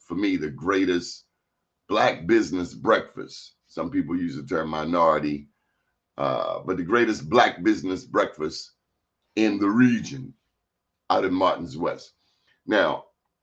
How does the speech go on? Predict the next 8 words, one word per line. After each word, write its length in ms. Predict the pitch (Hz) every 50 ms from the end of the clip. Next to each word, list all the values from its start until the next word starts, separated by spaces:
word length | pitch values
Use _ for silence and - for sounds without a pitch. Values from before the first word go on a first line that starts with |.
| _ _ _ _ _
what 320 | - - 135 160 160 - 147
is 440 | 160 151 131 107 101 101 104 92
the 100 | - 95
Maryland 420 | 92 101 104 107 104 104 101 98 98
Washington 600 | 98 101 101 98 - - 98 92 87 98 95 95
Minority 480 | 92 92 92 92 92 90 90 87 87
Companies 500 | - - 101 85 78 - 82 82 80 71
Association? 840 | 76 76 - 82 80 78 78 - 85 95 110 110 107 107 - - -